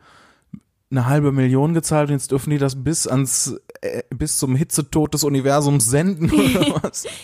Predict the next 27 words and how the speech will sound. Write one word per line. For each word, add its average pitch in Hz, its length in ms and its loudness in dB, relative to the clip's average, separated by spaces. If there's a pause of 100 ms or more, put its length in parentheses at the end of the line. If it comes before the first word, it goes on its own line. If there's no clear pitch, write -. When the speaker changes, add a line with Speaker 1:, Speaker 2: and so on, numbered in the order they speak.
(120)
Speaker 2:
Ich - 200 -12
weiß 202 320 0
nicht, 185 380 -6
aber, 180 540 2
ähm, 185 360 0
Scrubs 233 340 -2
hat 285 160 -2
ja, 247 260 0
also 190 180 -4
zumindest 240 520 -6
so - 80 -8
in, 196 140 -4
in 185 180 -4
meinem 294 500 0 (120)
kleinen 214 440 0
Internetuniversum, 262 1040 -2 (600)
ähm, 202 480 2
ein 190 220 2
Hoch, 233 540 2
dadurch, 196 480 2
dass - 520 -2
in, 175 640 -4 (280)
zu - 160 -6
Corona 254 640 2
sich 208 340 -4
der, 180 600 2
ähm, 170 640 -2